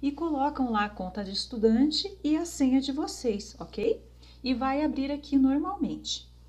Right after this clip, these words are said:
E olha, pessoal, se nós clicarmos aqui, olha, no instalador,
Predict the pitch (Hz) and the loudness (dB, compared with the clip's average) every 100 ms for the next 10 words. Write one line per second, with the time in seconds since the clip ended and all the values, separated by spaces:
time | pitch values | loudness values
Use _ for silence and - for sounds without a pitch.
0 | - - - - - - _ - 254 247 | -20 -20 -20 -20 -20 -20 _ -6 0 2
1 | 220 220 226 208 208 220 214 240 277 254 | 0 0 0 0 -2 -4 -6 -4 -4 -4
2 | 226 220 202 180 - 254 311 196 151 - | -2 0 0 -4 -8 -4 -2 -2 -6 -10
3 | - - - - - _ _ _ - 196 | -20 -20 -20 -20 -20 _ _ _ -10 -6
4 | 185 - 185 175 175 240 | -6 -6 -8 -10 -8 -8